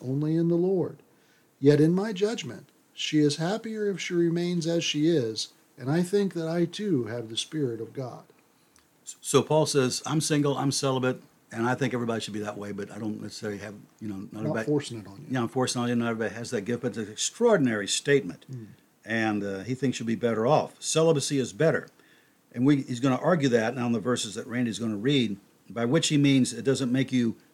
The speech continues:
Speaker 2: uh, spiritually superior. It makes you better able to serve the Lord because you won't have certain confinements and restrictions, concerns,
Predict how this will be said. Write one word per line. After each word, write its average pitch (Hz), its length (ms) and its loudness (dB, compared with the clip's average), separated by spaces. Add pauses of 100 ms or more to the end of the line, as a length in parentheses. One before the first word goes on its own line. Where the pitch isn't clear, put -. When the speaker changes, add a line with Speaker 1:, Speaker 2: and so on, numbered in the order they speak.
(300)
Speaker 2:
uh, 101 200 -8
spiritually - 1160 4
superior. 104 640 -8 (420)
It 135 180 -2
makes 139 340 2
you 143 220 2 (1000)
better 151 380 2
able 156 260 4
to 131 100 4
serve 147 360 2
the 127 80 -2
Lord 131 520 2 (420)
because 139 300 -4
you 131 100 2
won't 131 180 4
have 117 160 -6
certain 120 320 -2
confinements 117 560 -6
and 107 140 -10
restrictions, 110 600 -4
concerns, 113 800 0